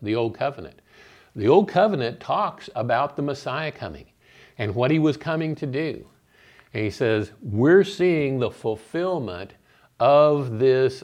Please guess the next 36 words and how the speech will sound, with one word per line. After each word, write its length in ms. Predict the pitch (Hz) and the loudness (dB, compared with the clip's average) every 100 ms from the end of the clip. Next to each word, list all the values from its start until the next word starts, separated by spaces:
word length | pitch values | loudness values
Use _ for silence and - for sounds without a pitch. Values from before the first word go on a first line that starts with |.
| - | -6
Old 260 | 123 131 127 | 0 0 -2
Testament. 440 | 123 - 73 - | -6 -6 -12 -4
This 180 | 170 185 | -4 0
has 140 | 185 | -2
been 480 | 147 165 170 165 165 - | -2 -2 -2 -4 -6 -4
around 420 | 135 143 156 151 | -2 -2 -2 -4
for 100 | 151 | -4
a 40 | |
long 260 | 139 139 135 | -4 -4 -8
time. 420 | - 123 92 71 - _ _ _ _ _ | -10 -10 -10 -14 -20 _ _ _ _ _
This 160 | 135 135 | 0 0
has 140 | 160 | 0
been 240 | 147 175 165 | 0 0 -2
planned, 560 | - 156 135 95 87 - | -4 -4 -4 -4 -8 -10
and 240 | 107 107 | -8 -4
now 540 | 120 147 160 160 151 - _ _ _ - | -2 -2 -2 -2 -4 -8 _ _ _ -6
Paul 240 | 147 147 | -2 -2
says 240 | - 127 | -4 -8
we 140 | 127 110 | -8 -10
have 360 | - 131 135 | -10 -10 -10
it. 220 | 90 - - _ _ _ _ - | -14 -20 -20 _ _ _ _ -8
We're 140 | 151 | -6
so 280 | 156 185 170 | -4 -2 -2
blessed 560 | 123 147 156 120 - - | -2 0 0 0 -4 -10
to 80 | |
have 540 | 107 - 156 120 95 95 _ _ _ _ _ _ - | -10 -6 -2 -2 -2 -6 _ _ _ _ _ _ -6
the 120 | 117 | -4
gospel, 600 | 113 98 87 - - - _ _ - | -2 -4 -6 -12 -20 -20 _ _ -16
and 120 | 95 | -6
we 160 | 117 143 | -4 -4
have 480 | 120 127 127 123 120 _ _ _ _ - | -4 -4 -2 -4 -8 _ _ _ _ -10
the 120 | 117 | -10
core 600 | - - 113 85 73 - _ _ _ - | -8 -6 -4 -6 -10 -16 _ _ _ -6
of 420 | 101 98 95 95 - _ _ - | -4 -4 -6 -10 -20 _ _ -14
the 80 | 98 | -10
gospel. 560 | 90 76 - - - | -8 -10 -14 -20 -20